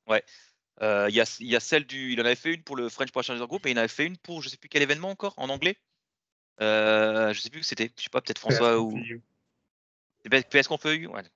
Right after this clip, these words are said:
Speaker 1: Donc là, ce sera sur leur chaîne à eux, mais sinon on a les liens, hein, si tu veux.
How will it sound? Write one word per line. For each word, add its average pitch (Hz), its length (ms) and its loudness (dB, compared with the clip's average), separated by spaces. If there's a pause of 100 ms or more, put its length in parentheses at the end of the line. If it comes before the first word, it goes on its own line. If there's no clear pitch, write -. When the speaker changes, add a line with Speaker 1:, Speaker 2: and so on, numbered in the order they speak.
(480)
Speaker 1:
Donc - 800 -16
là, 127 40 -2
ce - 60 -4
sera 117 100 -4
sur 113 120 -4
leur 107 80 0
chaîne 110 160 -2
à 107 100 2
eux, 113 120 0
mais 104 100 -4
sinon 120 220 -6
on 113 60 -6
a 101 60 0
les 101 100 -2
liens, 110 220 -2
hein, 104 60 -8
si - 120 -14
tu 98 120 -20
veux. 92 280 -14